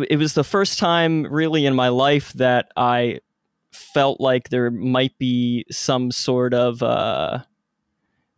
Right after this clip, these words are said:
weird, like, afterlife, otherworldly connection that directly affected me, and, uh, I'm still,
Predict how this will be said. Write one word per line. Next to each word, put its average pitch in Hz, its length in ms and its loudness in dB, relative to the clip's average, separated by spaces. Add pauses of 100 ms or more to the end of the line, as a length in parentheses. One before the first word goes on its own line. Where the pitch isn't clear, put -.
(120)
weird, 123 760 -2
like, 117 280 -4 (1700)
afterlife, 127 1040 0
otherworldly 127 1160 0
connection 135 800 -2
that 123 260 2 (400)
directly 131 680 -2 (520)
affected 151 540 -2
me, 170 300 -2
and, 127 520 -2
uh, 120 460 0 (320)
I'm 123 160 -2
still, 156 680 2